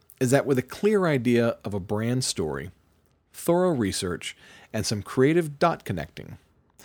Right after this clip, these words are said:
that gap can be closed, and an athletic identity can be shaped into a powerful set of tools that help drive enrollment. If you're interested in seeing the Franciscan University of Steubenville identity I've discussed here,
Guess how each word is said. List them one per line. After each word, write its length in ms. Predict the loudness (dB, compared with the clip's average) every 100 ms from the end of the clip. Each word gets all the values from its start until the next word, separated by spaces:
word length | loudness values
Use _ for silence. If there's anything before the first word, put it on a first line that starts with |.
| -20 -20 -2
that 360 | 0 0 0
gap 360 | 0 2 0 _ _
can 320 | -6 -2 0 0
be 140 | -2
closed, 600 | 0 0 0 -4 -10 -14 _ _ -20 -20 -20 _ -2
and 120 | 0
an 80 | 2
athletic 440 | 2 2 2 2 2
identity 560 | 2 2 0 -2 -4
can 160 | -6 -6
be 100 | -6
shaped 540 | -6 0 0 0 -8 -20 _
into 320 | -6 -4 -4
a 60 | -4 -6 -14
powerful 580 | -6 -2 0 0 0
set 240 | -2 -2 -4
of 140 | -4
tools 480 | -2 -2 -4 -6 -8 _ _ _ _ _
that 160 | -8 -6
help 320 | -4 -6 -6 _ _ -6
drive 360 | -2 -2 -4
enrollment. 540 | -8 -6 -8 -8 -14 -18 _ _ _ _ _ _ _ _ _ _ _ _ _ _ 0
If 120 | 4
you're 120 | 6 6
interested 500 | 6 8 8 6 4
in 100 | 4
seeing 280 | 6 6
the 60 | 4
Franciscan 540 | 2 0 2 0 0
University 540 | -2 0 0 0 -2 -2
of 80 | 0
Steubenville 500 | 0 0 0 -2 0
identity 540 | 0 -2 -2 -2 -2
I've 120 | -2
discussed 380 | -2 4 4 4
here, 220 | 2 0